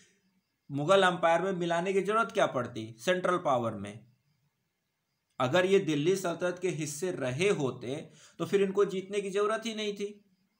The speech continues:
भाई, दिल्ली पर जब वो आया बाबर, तो उसने दिल्ली जीता, तो दिल्ली सल्तनत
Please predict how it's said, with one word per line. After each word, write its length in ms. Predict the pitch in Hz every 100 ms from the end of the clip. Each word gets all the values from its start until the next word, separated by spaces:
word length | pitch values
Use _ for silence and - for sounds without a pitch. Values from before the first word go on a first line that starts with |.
| _ _ _ _ _ _ _ _ - -
भाई, 120 | 160
दिल्ली 520 | 143 143 143 165 202
पर 560 | 190 156 131 156 - _ _ _
जब 300 | - 160 160 165 151 131 131
वो 300 | 135 156 151
आया 680 | 135 131 117 123 180 - _ -
बाबर, 440 | 120 143 143 120 131 - _ -
तो 60 | 175
उसने 220 | 175 196
दिल्ली 320 | 170 165 190
जीता, 360 | 185 196 196 202
तो 120 | 208
दिल्ली 360 | 165 165 185
सल्तनत 360 | 196 196 202